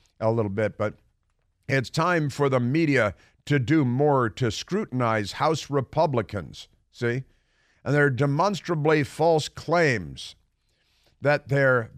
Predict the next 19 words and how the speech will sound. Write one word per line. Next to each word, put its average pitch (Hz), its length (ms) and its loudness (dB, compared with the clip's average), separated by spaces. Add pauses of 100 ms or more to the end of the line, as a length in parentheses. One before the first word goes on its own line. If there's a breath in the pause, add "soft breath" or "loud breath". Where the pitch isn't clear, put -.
basing 180 460 0
impeachment 135 920 -4
stunt 135 540 0 (100)
on. 110 440 0 (240)
This 123 200 -4
is 120 200 -2
the 120 100 -4
White 156 180 2
House. 104 260 0
And 110 160 -2 (260 soft breath)
so 123 180 0
it's 110 120 -4
time 147 240 -2
for 139 100 -8
the 131 80 -2
media 131 320 0
to 104 100 -4
step 113 280 -4
up. 120 220 -4